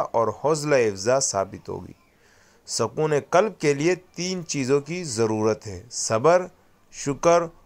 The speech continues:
और रजू इल्लाह। इस किताब में यही तीन चीज़ों से मुताल्लिक़ अकाबिर औलियाउल्लाह की इस्लामी तालीमात आपको पढ़ने को मिलेगी।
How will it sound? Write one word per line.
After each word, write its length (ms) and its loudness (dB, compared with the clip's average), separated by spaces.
और 400 4
रजू 520 -2
इल्लाह। 640 0
इस 140 -4
किताब 340 2
में 120 0
यही 320 0
तीन 220 -6
चीज़ों 280 -4
से 160 -4
मुताल्लिक़ 800 0
अकाबिर 580 2
औलियाउल्लाह 800 0
की 220 -12
इस्लामी 520 -2
तालीमात 720 0
आपको 400 0
पढ़ने 400 -4
को 240 -6
मिलेगी। 600 -8